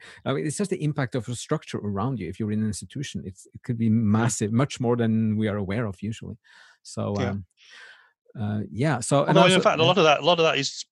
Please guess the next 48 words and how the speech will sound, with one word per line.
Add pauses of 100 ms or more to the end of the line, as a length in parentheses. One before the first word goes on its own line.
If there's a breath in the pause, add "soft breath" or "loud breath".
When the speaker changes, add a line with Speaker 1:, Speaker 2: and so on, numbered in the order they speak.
Speaker 2:
is
still
there,
even
though
it
might
be
invisible
and
taken
for
granted
these
days,
because
a
lot
of
this
stuff
becomes
part
of
the
infrastructure.
So,
you
know,
Speaker 1:
Yeah.
Speaker 2:
so (100)
these
Speaker 1:
Oh,
Speaker 2:
days
Speaker 1:
yeah.
Speaker 2:
we
don't
think
twice
about
the
fact
that
we
have
this
instant
electronic